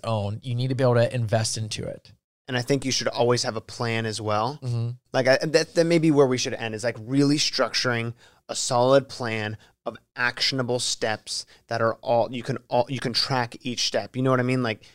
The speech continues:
Speaker 2: say you don't like the job that you're at and you're trying to save money, so you wanna start a hu-, side hustle. It's like,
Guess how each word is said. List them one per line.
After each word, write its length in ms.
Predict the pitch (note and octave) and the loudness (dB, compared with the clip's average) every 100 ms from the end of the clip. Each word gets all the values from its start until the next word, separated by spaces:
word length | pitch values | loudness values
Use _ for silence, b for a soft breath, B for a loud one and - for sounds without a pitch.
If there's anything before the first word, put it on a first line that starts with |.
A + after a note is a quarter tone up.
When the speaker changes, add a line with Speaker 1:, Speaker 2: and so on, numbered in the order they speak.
| b b b b b _ _ _ _ _ _ _ | b b b b b _ _ _ _ _ _ _
Speaker 2:
say 140 | - C#3+ | -2 2
you 100 | C#3+ | 6
don't 220 | C#3 B2 | 6 4
like 160 | C3+ B2 | 2 0
the 80 | |
job 260 | B2 B2 G#2+ | 0 2 2
that 140 | A2+ | 0
you're 160 | G#2+ A2 | -2 0
at 180 | G#2+ - _ | -2 -4 _
and 180 | B2+ A#2 | -8 -6
you're 80 | A#2 | -6
trying 260 | A2 B2 A2+ | -6 -6 -4
to 40 | |
save 280 | A2+ A#2 G#2+ | -4 -4 -6
money, 280 | G#2 G#2 G#2 | -6 -6 -6
so 140 | - | -6
you 80 | A2 | -4
wanna 220 | A2 G#2+ | -4 -4
start 200 | G#2 A2+ | -2 -2
a 60 | G#2 | -4
hu-, 140 | G#2 - | -6 -6
side 320 | - A2 G#2+ | -4 -4 -4
hustle. 440 | G#2+ G#2+ G#2+ G#2 - | -6 -4 -4 -6 -6
It's 140 | - | -6
like, 160 | A2+ | -6